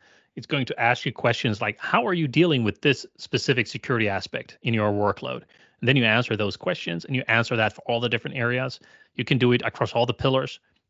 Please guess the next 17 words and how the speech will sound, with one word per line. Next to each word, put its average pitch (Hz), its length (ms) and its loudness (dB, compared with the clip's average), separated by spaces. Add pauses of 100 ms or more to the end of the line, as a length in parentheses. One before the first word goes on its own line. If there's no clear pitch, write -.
(180)
It's 143 120 -6
a, 233 160 2
it's 165 200 -2
many 170 160 6
questions 160 360 2
to 147 100 4
answer, 127 420 2
but 131 100 6
it 143 60 6
will 143 260 6
give 135 260 0
you 117 360 0 (260)
a 147 60 -12
fairly 170 400 0
good 139 320 4
indicator 127 520 0
of 110 160 0